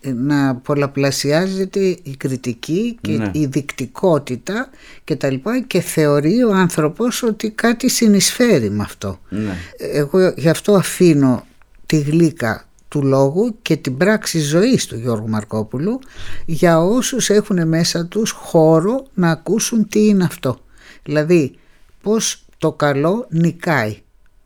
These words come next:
Speaker 1: Νικάει.
Speaker 2: Ναι.
Speaker 1: Και είσαι χρήσιμος την ώρα. Όχι θα καλύψεις το κακό, όχι. Αλλά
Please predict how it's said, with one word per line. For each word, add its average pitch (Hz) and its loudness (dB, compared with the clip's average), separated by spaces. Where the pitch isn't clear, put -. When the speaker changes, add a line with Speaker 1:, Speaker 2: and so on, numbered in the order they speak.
Speaker 1:
Νικάει. 160 -2
Speaker 2:
Ναι. 113 -4
Speaker 1:
Και - -2
είσαι 190 -2
χρήσιμος 196 0
την 160 -4
ώρα. 185 0
Όχι 285 -4
θα - -6
καλύψεις 151 -2
το 117 -10
κακό, 110 -10
όχι. 190 -4
Αλλά 147 0